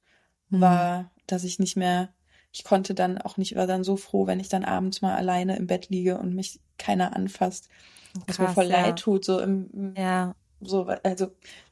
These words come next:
Speaker 2: hätte ich natürlich auch gerne, dass es anders ist, aber es, es war halt einfach nicht anders, ähm, wo ich mich oft richtig doll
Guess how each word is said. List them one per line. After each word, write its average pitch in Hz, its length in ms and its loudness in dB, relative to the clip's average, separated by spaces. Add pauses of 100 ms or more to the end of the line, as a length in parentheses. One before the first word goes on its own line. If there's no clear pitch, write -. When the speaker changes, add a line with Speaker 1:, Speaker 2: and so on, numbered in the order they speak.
(280)
Speaker 2:
hätte 208 220 0
ich 202 60 -4
natürlich 196 360 0
auch - 220 4
gerne, 190 300 2
dass 190 160 -4
es 190 100 -10
anders 196 360 0
ist, 233 200 -2
aber 185 140 2
es, 185 120 -6
es - 240 -10
war 214 240 2
halt - 180 0
einfach 185 320 -4
nicht 190 180 -6
anders, 190 440 -4 (580)
ähm, 185 540 -2
wo 185 120 -2
ich 180 120 -4
mich 196 180 -2
oft - 340 0
richtig 214 340 -2
doll 196 520 2